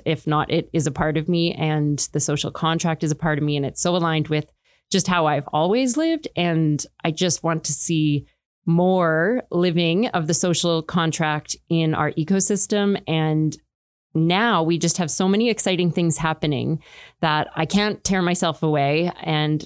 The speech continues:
probably won't for at least the short term because, yeah, the movement is really vibrant right now. So yeah,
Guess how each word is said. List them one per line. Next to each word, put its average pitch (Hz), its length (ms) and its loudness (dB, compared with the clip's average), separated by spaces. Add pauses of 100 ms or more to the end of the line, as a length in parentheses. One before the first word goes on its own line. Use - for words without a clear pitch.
(100)
probably 175 420 0
won't 160 300 -2
for 175 100 0
at 165 100 2
least 226 220 0
the 202 80 0
short 170 260 0
term 180 380 0 (420)
because, 160 960 2 (300)
yeah, 185 320 2
the 185 140 -2
movement 185 680 2
is 156 240 0
really 170 240 2
vibrant 156 360 0
right 139 200 -2
now. 131 160 -2
So 147 480 0 (240)
yeah, 147 220 -2